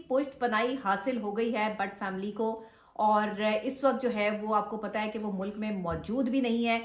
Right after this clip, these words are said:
टीपू ट्रकावाला का कत्ल हुआ था, एक सब्जी वाले के बेटे ने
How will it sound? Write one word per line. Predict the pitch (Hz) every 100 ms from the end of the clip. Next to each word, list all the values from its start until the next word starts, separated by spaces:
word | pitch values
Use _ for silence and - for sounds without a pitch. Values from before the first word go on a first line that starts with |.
| - - _
टीपू | 339 370 403 403 403
ट्रकावाला | 285 277 285 269 254 262
का | 277 269
कत्ल | 220 262 240
हुआ | 202 208 214
था, | 220 226
एक | - 214 -
सब्जी | 240 208 220 277
वाले | 214 190 214
के | 214 220 208 175
बेटे | 180 180 202
ने | 175 160